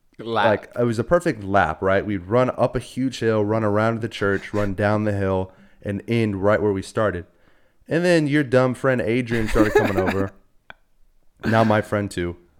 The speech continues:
Speaker 2: great guy. He's, he was, he's a runner. He's a tri-,
Speaker 1: He's a beast.
Speaker 2: he's a beast. He's a, he's done, I think, six or seven
Speaker 1: S-
Speaker 2: marathons. He's done
Speaker 1: Seven
Speaker 2: uh,
Speaker 1: official.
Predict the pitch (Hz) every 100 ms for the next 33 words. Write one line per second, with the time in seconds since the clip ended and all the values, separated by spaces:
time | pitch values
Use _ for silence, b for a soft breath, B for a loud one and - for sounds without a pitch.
0 | _ - 104 90 87 90 - _ - _
1 | 110 107 95 - b b b b b b
2 | b - 147 135 110 _ 135 139 120 104
3 | 101 104 107 98 - 113 113 110 - _
4 | 113 101 95 120 110 98 - 139 175 107
5 | 123 104 - 135 123 104 - - 147 135
6 | 143 107 110 110 113 - - 127 127 -
7 | - _ _ _ _ _ _ _ _ _
8 | - 107 - 120 110 107 104 101 - -
9 | - 101 101 98 104 101 101 - - -
10 | 98 - 107 101 98 98 - 131 131 127
11 | 123 113 104 107